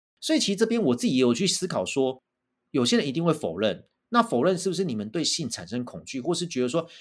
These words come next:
好像被冠上说，“你看你就好色”，那又怎么样？那就是这个整个社会，台湾整个社会对性的一个污名的状况。这个也不是只有男同志有，是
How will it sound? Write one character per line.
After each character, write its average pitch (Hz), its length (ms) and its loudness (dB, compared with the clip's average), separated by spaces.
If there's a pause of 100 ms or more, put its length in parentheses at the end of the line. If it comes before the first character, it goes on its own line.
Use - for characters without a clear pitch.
(100)
好 107 100 -4
像 127 120 0
被 196 100 2
冠 185 220 4
上 170 120 2
说 180 120 0
，“你 131 100 -2
看 185 160 0
你 - 20 -4
就 156 120 2
好 123 220 4
色”， - 420 0 (480)
那 202 120 2
又 180 160 6
怎 143 160 -2
么 85 160 -6
样？ 107 300 2 (460)
那 208 120 2
就 220 120 6
是 214 60 8
这 214 120 0
个 175 100 2
整 120 160 -2
个 104 100 -2
社 156 240 2
会， 147 160 2
台 120 160 0
湾 143 120 4
整 120 140 -2
个 95 80 -6
社 139 140 -2
会 135 100 2
对 131 140 0
性 - 280 0
的 107 60 0
一 107 40 0
个 110 120 -6
污 135 260 -4
名 117 160 -4
的 90 80 -8
状 123 220 0
况。 123 160 -6
这 269 100 -2
个 214 100 6
也 117 100 4
不 160 120 -2
是 196 60 0
只 180 80 2
有 143 60 4
男 120 140 0
同 120 140 -2
志 190 120 -6
有， 107 120 2
是 170 200 -2